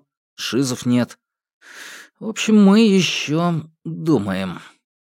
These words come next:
Он что-то не договаривал. Тереза спрыгнула с жёлоба последней.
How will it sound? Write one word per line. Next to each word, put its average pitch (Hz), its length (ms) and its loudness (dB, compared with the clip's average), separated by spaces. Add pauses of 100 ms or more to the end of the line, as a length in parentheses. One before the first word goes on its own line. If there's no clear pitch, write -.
(420)
Он 117 220 -2
что-то - 680 -6
не 110 160 -2
договаривал. 95 840 -6 (1200)
Тереза 120 460 -4
спрыгнула 147 640 2
с 143 40 0
жёлоба 107 500 -2
последней. - 880 -10